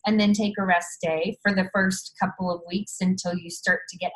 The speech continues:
acclimated to the way your body's feeling with yoga, then do that.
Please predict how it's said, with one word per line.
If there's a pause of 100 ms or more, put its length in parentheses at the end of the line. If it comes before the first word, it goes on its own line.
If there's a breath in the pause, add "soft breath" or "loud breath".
acclimated
to
the
way
your
body's
feeling
with
yoga, (300 loud breath)
then
do
that.